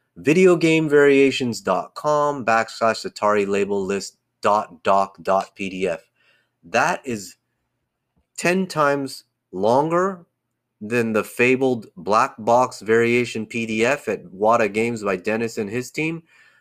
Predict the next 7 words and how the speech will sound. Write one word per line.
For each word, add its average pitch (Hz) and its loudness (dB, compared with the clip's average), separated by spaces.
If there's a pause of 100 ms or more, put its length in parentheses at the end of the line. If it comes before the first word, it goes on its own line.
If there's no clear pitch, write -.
(420)
You 151 -2
wanna 247 2
talk 190 2
about 135 2
variation 127 2
holy 123 -2
grails? 120 -2